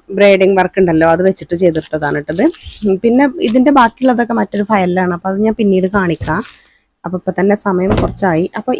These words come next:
ഈ ഒരു, പിന്നെ ഇതെന്ന് പറഞ്ഞാല് ഭയങ്കര സേഫ്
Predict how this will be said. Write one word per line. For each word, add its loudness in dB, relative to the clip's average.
ഈ 4
ഒരു, 4
പിന്നെ 4
ഇതെന്ന് 4
പറഞ്ഞാല് 0
ഭയങ്കര 0
സേഫ് 0